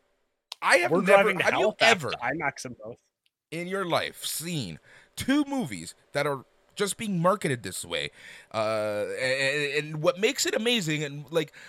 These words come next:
Speaker 1: this just goes to show you kind of, like, what world we live in because of social media and stuff like that, right? And because of memes and how memes can catch on. It's two movies that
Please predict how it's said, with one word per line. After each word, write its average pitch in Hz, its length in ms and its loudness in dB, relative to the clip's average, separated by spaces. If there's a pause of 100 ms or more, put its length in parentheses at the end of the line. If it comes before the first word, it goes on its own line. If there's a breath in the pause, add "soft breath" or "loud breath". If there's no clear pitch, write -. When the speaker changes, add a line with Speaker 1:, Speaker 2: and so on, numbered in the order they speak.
(140 loud breath)
Speaker 1:
this 226 160 -6
just 339 160 -6
goes 226 140 -4
to 190 40 -8
show 156 160 -6
you 139 140 -6
kind 147 160 -8
of, 127 60 -4
like, 123 160 -2 (600)
what 208 240 -6
world 147 280 0
we 135 120 -4
live 120 200 -4
in 117 100 -8
because 151 280 -8
of 170 80 -6
social 156 380 -6
media 131 320 -4
and 104 80 -8
stuff 110 260 -10
like 101 120 -10
that, 95 140 -4
right? 107 180 -2
And 117 80 -10
because 135 240 -8
of 127 100 -8
memes 127 380 -6 (160 loud breath)
and 87 80 -12
how 151 120 -2
memes 165 240 -6
can 160 120 -12
catch 156 340 -2
on. 160 300 2 (320 loud breath)
It's 147 260 -4
two 269 220 -4
movies 147 320 -4
that 135 240 0